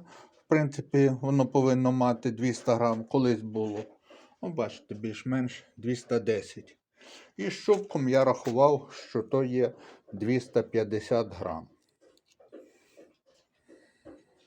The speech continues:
Дивіться, бачите, тут такий добрий чубок. І що ми маємо? Двіста сорок грам.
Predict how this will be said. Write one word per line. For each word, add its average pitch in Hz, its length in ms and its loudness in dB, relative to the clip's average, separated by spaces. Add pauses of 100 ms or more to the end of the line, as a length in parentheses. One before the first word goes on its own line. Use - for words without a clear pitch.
(1300)
Дивіться, 98 380 -10
бачите, 127 440 -10
тут 101 260 -16
такий 101 320 -12
добрий 110 420 -4
чубок. 165 520 -2
І 127 120 -6
що 151 220 -6
ми 143 140 -8
маємо? 123 460 -2 (200)
Двіста 127 500 -4
сорок 101 460 -8
грам. 90 280 -12